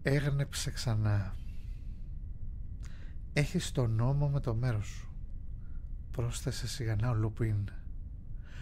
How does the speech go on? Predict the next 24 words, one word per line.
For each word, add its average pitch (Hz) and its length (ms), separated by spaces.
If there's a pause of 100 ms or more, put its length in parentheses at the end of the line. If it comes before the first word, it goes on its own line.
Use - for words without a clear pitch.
(300)
"Ακόμη 135 560
και 123 260
οι 117 80
ανήλικοι 117 560
μάγοι 113 640 (480)
έχουν 143 340
δικαίωμα 127 460
να 120 80
κάνουν 120 260
μάγια 143 560
όταν 131 400
απειλείται 120 440
η 123 40
ζωή 113 220
τους". - 480 (2750)
Κάτι - 340
υγρό 113 380
και 131 140
παγωμένο 113 500
κύλησε 127 460
στον 117 240
αυχένα 127 380
του - 160
Χάρη. 107 540